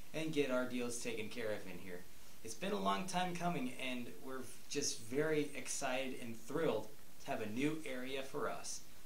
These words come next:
I'm gonna show you just a few of the areas that we have here at our brand new showroom. We'll take a look at the brand new service bay, the brand new showroom, and the brand new lounge for our customers.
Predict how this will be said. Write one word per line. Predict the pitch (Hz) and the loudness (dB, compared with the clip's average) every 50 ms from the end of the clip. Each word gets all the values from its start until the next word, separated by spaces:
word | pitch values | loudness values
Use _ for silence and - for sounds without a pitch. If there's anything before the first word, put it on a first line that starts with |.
| - - | -2 -2
I'm | 139 165 | 0 0
gonna | 185 196 190 | 2 2 2
show | 185 185 - - | 2 2 2 2
you | 185 196 202 190 | 0 0 0 0
just | - - - 208 208 - - | 0 0 2 2 2 2 0
a | 247 | 0
few | - - 240 226 226 240 | -2 0 0 0 0 0
of | 226 | 0
the | 233 - - | 0 0 0
areas | 202 190 190 196 196 190 - | 0 0 0 0 0 0 -2
that | - - 185 | -2 -2 -2
we | 175 165 | 0 0
have | 160 160 170 165 165 | 2 2 2 0 0
here | 165 170 165 | -2 -2 -2
at | 165 160 | -2 -2
our | 151 - | -2 -2
brand | - - 131 147 156 156 | -2 -2 -2 -2 -2 -2
new | 156 165 170 | -2 -2 -4
showroom. | 170 - - 123 117 110 113 113 113 113 - - - - - | -4 -2 -2 0 2 2 2 2 0 -2 -4 -4 -4 -4 -4
We'll | 123 120 | -4 -2
take | - 135 127 127 | -2 -2 -2 0
a | |
look | 123 127 - - | 0 0 0 -2
at | 143 - | -2 -4
the | - 147 | -4 -4
brand | - 101 113 127 139 139 | -4 -4 -4 -4 -4 -4
new | 135 139 143 | -2 -2 -2
service | 135 - 143 135 135 131 131 127 | -2 -2 -2 -2 -2 -2 -4 -4
bay, | - - 131 127 127 131 - | -4 -2 -2 -2 -2 -2 -4
the | - | -4
brand | 113 - 117 120 131 135 135 | -4 -4 -4 -4 -4 -4 -2
new | 139 139 143 | -2 -2 -2
showroom, | 139 - - 127 123 127 131 131 135 | -2 -2 -2 -2 -2 -2 -2 -2 -2
and | 143 147 | -2 -2
the | 151 | -2
brand | 151 147 156 143 147 151 156 | 0 0 0 0 0 0 -2
new | 165 170 165 | -2 -2 -2
lounge | 170 190 190 170 - 160 165 | 0 0 0 0 0 -2 -4
for | - - 123 123 | -2 -2 0 0
our | 127 123 | 0 0
customers. | - 131 131 - - 120 113 95 - - - | -2 -2 -2 -2 -2 -4 -4 -4 -2 -2 -2